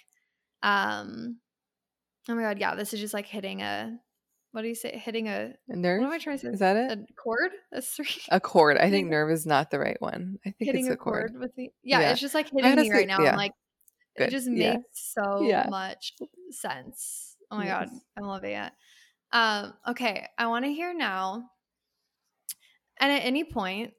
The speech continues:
Speaker 1: like, if you just feel like, "No, like, this needs to come through," 'cause I don't, I, like, really know nothing about human design. So if you're like, "No, I really wanna, like, share this about the human design instead, this
Speaker 2: Yeah.
Speaker 1: feels very supportive," feel free to kind of, like, navigate that way.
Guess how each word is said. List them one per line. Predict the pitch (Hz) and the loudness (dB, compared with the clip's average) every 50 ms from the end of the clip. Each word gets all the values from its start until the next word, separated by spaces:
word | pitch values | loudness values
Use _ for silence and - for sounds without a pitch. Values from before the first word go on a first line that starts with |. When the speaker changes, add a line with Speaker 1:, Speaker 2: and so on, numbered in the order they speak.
| _ _ | _ _
Speaker 1:
like, | - 214 196 196 196 214 | -2 0 0 0 0 -4
if | 208 208 220 | -8 -6 -6
you | 214 214 | -6 -4
just | 202 254 247 - | -4 -4 -4 -2
feel | - 208 | -2 0
like, | 190 185 185 185 208 | 0 0 -2 -2 -6
"No, | 202 185 180 | -4 -4 -4
like, | 180 180 180 | -4 -4 -4
this | - 190 190 - | -6 -8 -6 -4
needs | 220 220 226 233 | -6 -6 -6 -6
to | - 247 | -8 -8
come | - 247 214 214 | -6 -6 -6 -6
through," | 220 196 180 214 | -6 -8 -8 -4
'cause | 247 247 | -2 -2
I | 233 | 0
don't, | 240 277 - - | 0 -2 0 0
I, | 233 233 247 | 0 2 2
like, | 269 311 311 320 | 0 0 -2 -2
really | 285 285 277 302 311 | -4 -2 0 0 0
know | 294 277 262 | 0 0 -2
nothing | 233 214 214 196 185 175 175 190 208 208 | -2 -4 -6 -4 -6 -6 -4 -6 -8 -4
about | 208 196 196 | -4 -6 -6
human | 202 - 208 202 196 | -6 -6 -6 -4 -4
design. | 202 202 202 175 175 196 220 | -6 -4 -4 -4 -2 -4 -6
So | 208 226 | -8 -10
if | 208 - | -10 -8
you're | 208 | -8
like, | 196 196 196 214 | -8 -8 -8 -8
"No, | 208 196 | -8 -6
I | 185 185 | -6 -6
really | 190 196 202 196 202 220 | -6 -6 -4 -4 -4 -4
wanna, | 247 285 311 | -4 -4 -4
like, | 339 359 349 | -4 -6 -6
share | - - - 220 196 | -4 -4 -4 -4 -4
this | 190 170 196 - - | -4 -6 -8 -8 -8
about | 220 233 233 240 - | -4 -4 -4 -4 -4
the | 311 | -6
human | 269 294 294 294 285 | -8 -6 -6 -6 -6
design | 285 285 294 285 285 | -4 -4 -4 -4 -2
instead, | 277 269 247 - 202 196 202 | -4 -4 -4 -4 -6 -6 -4
this | 214 185 | -2 -2
Speaker 2:
Yeah. | 160 | -2
Speaker 1:
feels | - - 214 226 | -2 -2 -4 -6
very | 190 185 202 | -8 -8 -8
supportive," | 208 - 208 - 202 180 180 185 202 233 277 277 _ - - - _ _ _ | -8 -12 -10 -6 -6 -4 -4 -2 -2 -2 -2 -4 _ -20 -20 -20 _ _ _
feel | 254 247 | -4 -2
free | 247 240 214 208 | 0 -2 -2 -2
to | 220 | -2
kind | 220 226 233 214 226 | -4 -4 -4 -2 -4
of, | 226 226 | -4 -4
like, | 240 226 214 226 | -4 -4 -4 -4
navigate | 202 185 202 202 196 - 202 - - - | -4 -4 -4 -4 -4 -8 -8 -8 -6 -4
that | 214 - - | -4 -4 -2
way. | 214 214 202 196 180 185 214 240 247 | -2 -2 -2 -2 -2 -2 -4 -4 -6